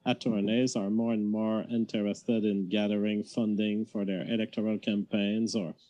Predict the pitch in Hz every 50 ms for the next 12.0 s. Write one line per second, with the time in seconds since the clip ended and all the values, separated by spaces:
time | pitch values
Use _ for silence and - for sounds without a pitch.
0 | _ _ - - 127 110 - 120 113 101 95 110 113 - - - - 113 - -
1 | - 110 107 101 101 104 104 - - 107 104 104 104 104 98 92 - - 135 156
2 | 160 - - - _ _ 127 135 123 123 120 123 127 123 127 135 139 131 113 113
3 | 117 113 110 117 127 131 127 117 - - 143 127 113 107 - - 117 110 110 117
4 | 131 147 - - 110 - 117 113 107 104 104 101 95 - - - - 127 120 -
5 | - - - 131 113 104 - - 110 107 110 117 131 135 - - - _ _ _
6 | - - 123 107 107 - 123 117 - - 110 120 120 - - - 120 110 104 98
7 | 104 107 110 104 107 104 - - 123 107 101 110 107 110 107 98 107 95 90 95
8 | 98 92 92 92 92 98 104 - - 127 123 - - _ _ _ _ - 110 110
9 | 104 101 - - 123 117 - 113 127 120 110 110 107 107 107 104 113 98 90 104
10 | 101 104 101 101 107 107 107 - - - 110 104 85 - 104 98 - - - 107
11 | 98 - 90 101 98 98 98 98 - - 98 92 95 95 - - - - - -